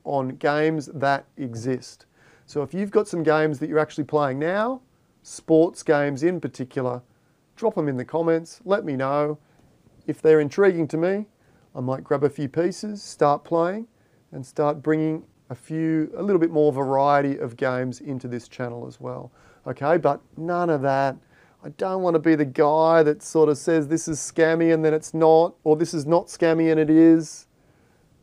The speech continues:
That's not me, okay? Anyway, thanks for watching along. If you enjoy the content and you want the best game strategy for the N F T sports games around,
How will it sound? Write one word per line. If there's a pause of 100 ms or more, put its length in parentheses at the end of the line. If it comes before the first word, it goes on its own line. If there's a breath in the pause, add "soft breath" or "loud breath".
That's
not
me, (500)
okay? (540 soft breath)
Anyway, (140)
thanks
for
watching
along.
If
you
enjoy
the
content
and
you
want
the
best
game
strategy (320 soft breath)
for
the
N
F
T
sports
games
around,